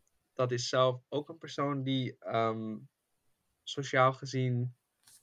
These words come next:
anders is dan maatschappelijke verwachtingen. En die is er zo rustig over, zo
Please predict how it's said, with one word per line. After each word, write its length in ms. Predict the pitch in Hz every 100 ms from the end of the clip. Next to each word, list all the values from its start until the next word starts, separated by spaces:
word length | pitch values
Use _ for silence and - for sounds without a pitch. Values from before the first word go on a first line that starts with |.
| _ -
anders 360 | 131 139 139
is 120 | 147 139
dan 140 | 139
maatschappelijke 540 | 135 127 135 131 135
verwachtingen. 600 | - 135 131 - 170 220 - _ _ _ _ _ _
En 200 | - 127
die 180 | 131 139
is 120 | 139
er 160 | 139 123
zo 680 | 123 - 147 175 175 170 - _ _ _ _ _ _ _ _ _
rustig 640 | - 123 120 151 - - 147
over, 340 | 156 156 143
zo 540 | 127 147 156 147 131